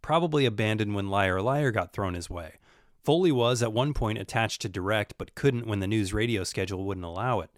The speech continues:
I imagine that if Carrey had starred with Foley behind the camera, Foley's career trajectory would have been a whole lot different than it ended up being.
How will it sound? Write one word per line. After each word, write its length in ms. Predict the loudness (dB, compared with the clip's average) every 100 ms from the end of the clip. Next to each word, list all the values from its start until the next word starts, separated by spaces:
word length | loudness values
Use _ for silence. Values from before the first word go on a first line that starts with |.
| _ _ _
I 60 | -2
imagine 400 | 2 2 2 0
that 100 | -2
if 140 | -4
Carrey 400 | -8 -2 -2 0
had 140 | -2
starred 360 | -4 -2 0 0
with 160 | -2 -4
Foley 320 | -6 -2 -2
behind 320 | -2 -2 -4
the 40 |
camera, 500 | -6 -6 -4 -2 -4 -8 _
Foley's 400 | -2 0 2 0
career 300 | -2 0 0
trajectory 600 | 0 -2 0 0 -2 -2
would 120 | 0
have 100 | 0
been 160 | 0 -4 -4
a 80 | -8
whole 440 | -6 -4 -2 0
lot 260 | -2 -2 0
different 400 | -2 -2 -6 -4
than 100 | -2
it 160 | -2
ended 240 | -2 -2 -4
up 140 | -2
being. 280 | -4 -4